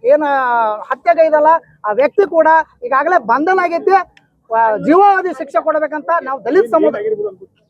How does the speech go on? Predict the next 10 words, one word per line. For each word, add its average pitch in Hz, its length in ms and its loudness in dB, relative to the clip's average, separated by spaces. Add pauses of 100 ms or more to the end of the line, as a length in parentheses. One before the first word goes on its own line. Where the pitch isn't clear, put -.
(220)
ಸರ್, 302 140 4
ಇದು 294 320 2
ಕೊಲೆ 320 300 2
ಮಾಡಿದ್ದಂತೂ 320 500 -2
ಹಂಡ್ರೆಡ್ 269 360 -2
ಪರ್ಸೆಂಟ್ 208 280 -8
ಸರ್. 302 160 2
ಯಾಕಂದ್ರ 285 400 0 (680)
ಆ 240 160 2
ಹುಡುಗ 302 240 2